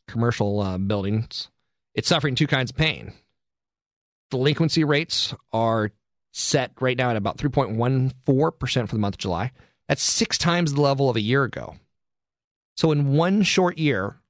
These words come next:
in the month ending July, six times as much vacancies.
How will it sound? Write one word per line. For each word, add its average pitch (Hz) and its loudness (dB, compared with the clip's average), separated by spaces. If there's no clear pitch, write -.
in 117 -4
the 117 2
month 120 2
ending 110 2
July, 104 0
six - -2
times 160 0
as 107 -2
much 120 -2
vacancies. - -6